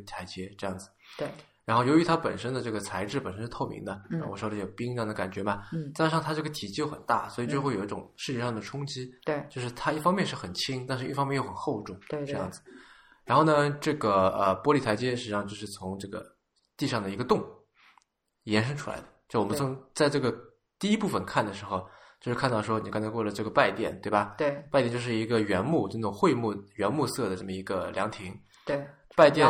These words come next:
Speaker 1: 走过去以后，
Speaker 2: 然后是建在一块巨大的岩石上面的。
Speaker 1: 对，建在一块巨大岩石上面。然后就是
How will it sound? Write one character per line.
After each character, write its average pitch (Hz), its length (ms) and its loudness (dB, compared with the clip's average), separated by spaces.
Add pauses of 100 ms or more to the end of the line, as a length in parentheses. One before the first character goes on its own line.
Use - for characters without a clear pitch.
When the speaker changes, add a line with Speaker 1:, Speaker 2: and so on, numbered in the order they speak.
Speaker 1:
走 170 140 4
过 143 100 6
去 - 140 4
以 - 0 -
后， - 0 -
Speaker 2:
然 - 0 -
后 - 0 -
是 - 20 2
建 - 220 6
在 151 160 8
一 139 160 0
块 156 440 4 (140)
巨 175 180 -2
大 143 200 6
的 131 100 -2
岩 127 240 -6
石 - 200 -10
上 131 240 -8
面 - 100 -14
的。 - 100 -16
Speaker 1:
对， 117 160 2
建 120 140 -2
在 117 80 2
一 - 20 0
块 110 160 2
巨 110 140 -4
大 104 100 4
岩 95 140 0
石 101 100 -8
上 101 100 -2
面。 98 160 -8
然 104 140 -4
后 110 220 0
就 113 100 -8
是 104 320 -4